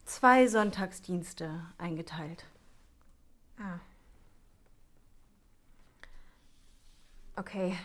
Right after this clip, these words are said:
Speaker 2: Im nächsten Monat übernehme ich noch einmal zwei Sonntage.
Speaker 1: Das ist nett. Danke.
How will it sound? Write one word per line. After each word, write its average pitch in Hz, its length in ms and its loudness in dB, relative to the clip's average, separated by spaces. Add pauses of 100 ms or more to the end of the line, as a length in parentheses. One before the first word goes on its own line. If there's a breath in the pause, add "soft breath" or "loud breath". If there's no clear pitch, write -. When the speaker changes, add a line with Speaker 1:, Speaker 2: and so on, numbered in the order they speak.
(680 loud breath)
Speaker 2:
Im 196 120 -2
nächsten 202 340 0
Monat 202 220 2
übernehme 180 340 2
ich 180 80 -10
noch 175 140 -6
einmal 160 340 -6
zwei - 220 -8
Sonntage. 160 500 -10 (1500 loud breath)
Speaker 1:
Das 180 160 -8
ist 151 140 -10
nett. 156 240 -8 (420)
Danke. 160 320 -8